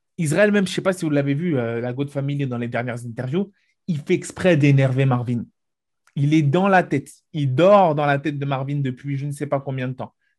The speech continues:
Il dort dans sa tête et il va vraiment jouer là-dessus pour le trigger, pour que justement il overextend ses coups.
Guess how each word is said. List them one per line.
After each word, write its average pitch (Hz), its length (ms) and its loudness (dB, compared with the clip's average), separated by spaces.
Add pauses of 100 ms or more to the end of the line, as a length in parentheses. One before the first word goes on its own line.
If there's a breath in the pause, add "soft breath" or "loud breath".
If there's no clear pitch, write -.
(120)
Il 139 100 -4
dort 165 140 4
dans 156 120 0
sa 147 140 -2
tête 180 200 -4 (100)
et 165 80 -4
il 156 60 -2
va 147 140 2
vraiment 170 380 0
jouer 160 220 -2
là-dessus 160 240 -4
pour 143 160 -6
le 135 60 -6
trigger, 165 380 -2 (340 loud breath)
pour 147 140 -8
que 170 80 -2
justement 180 400 -2
il 156 180 -2
overextend 160 1040 0 (340)
ses - 180 -2
coups. 131 300 -8